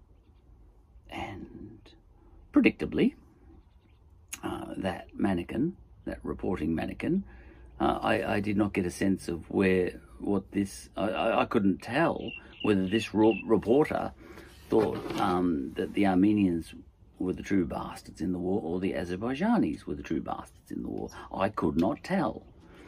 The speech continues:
So at this point, you know, that reporter, if you can't tell either whose side that reporter is on, well, I would say that's not fake news.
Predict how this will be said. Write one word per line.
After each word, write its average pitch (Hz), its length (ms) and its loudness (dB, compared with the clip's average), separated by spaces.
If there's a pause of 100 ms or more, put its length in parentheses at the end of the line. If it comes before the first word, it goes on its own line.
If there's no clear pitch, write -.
(500)
So - 220 -12 (420)
at - 180 -6
this - 180 0
point, - 600 -6 (580)
you - 140 -4
know, - 160 -6 (1600)
that 120 260 4
reporter, - 520 0
if 110 200 2
you 147 160 4
can't 90 320 -2
tell 95 200 4
either - 420 4 (400)
whose 98 280 2
side 76 360 -2
that - 160 -4
reporter - 520 -8 (400)
is - 220 -4
on, - 440 -2 (840)
well, - 180 0
I - 80 2
would - 160 2
say 170 140 2
that's 196 240 0
not 165 220 0
fake - 360 -10
news. - 300 -6